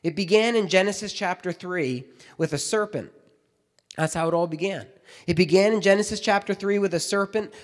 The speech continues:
a rebellious angel who wanted to supplant God. And when that didn't work, he decided to toy with God's most precious creation, humanity.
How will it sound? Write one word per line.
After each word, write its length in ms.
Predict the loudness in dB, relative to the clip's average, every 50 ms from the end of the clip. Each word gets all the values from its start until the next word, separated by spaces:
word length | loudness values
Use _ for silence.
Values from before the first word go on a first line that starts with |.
| -10 0
a 80 | 0 2
rebellious 840 | 2 2 0 0 0 2 4 4 6 6 4 2 2 0 -2 -4 -4 -4
angel 500 | 0 2 2 2 2 0 0 0 0 0
who 160 | 0 -2 -2
wanted 480 | 0 2 2 2 2 2 0 -4 -4
to 120 | -6 -6 -6
supplant 840 | -6 -6 -6 -8 -8 -10 -16 -10 -8 -6 -4 -4 -4 -6 -8 -10 -14 -14 -8 -4
God. 460 | -2 0 0 0 -2 -4 -4 -6 -8 -14 -20 -18 -2 0
And 180 | 0 2 4
when 160 | 4 4 4 4
that 320 | 4 4 2 2 -2 -4
didn't 380 | -4 0 0 0 0 0 -4 -2
work, 340 | 0 0 0 0 -2 -4
he 140 | -8 -8 -4
decided 640 | -2 -2 -2 0 -2 -2 0 0 0 -2 -2 -4 -2
to 120 | -6 -6
toy 720 | -6 -8 -12 -10 -4 -2 0 2 2 2 2 2 0 0 -2
with 300 | -2 -2 -2 -2 0 0
God's 420 | 0 2 2 2 0 -2 -2 -4
most 320 | -2 0 0 0 -2 -4 -12
precious 520 | -10 -8 -6 -6 -6 -6 -8 -8 -8 -10
creation, 760 | -12 -10 -10 -8 -8 -8 -8 -8 -10 -12 -14 -16 -16 -20 -20 -10
humanity. 600 | -6 -4 -4 -2 -4 -4 -6 -10 -12 -16 -20